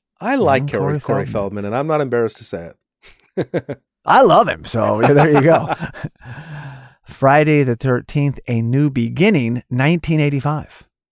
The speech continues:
Speaker 1: Friday the thirteenth, Part Six, Jason Lives, nineteen eighty-six.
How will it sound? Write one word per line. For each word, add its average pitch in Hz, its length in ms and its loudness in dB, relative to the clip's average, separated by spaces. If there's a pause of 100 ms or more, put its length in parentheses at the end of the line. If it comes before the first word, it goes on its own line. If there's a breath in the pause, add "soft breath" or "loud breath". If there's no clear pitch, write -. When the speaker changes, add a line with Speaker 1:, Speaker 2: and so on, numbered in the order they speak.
(340)
Speaker 1:
Friday 156 320 2
the 151 60 4
thirteenth, 151 600 -4
Part 160 260 0
Six, - 460 -4 (100)
Jason 175 580 -2
Lives, 120 640 -2
nineteen 139 420 -8
eighty-six. - 840 -12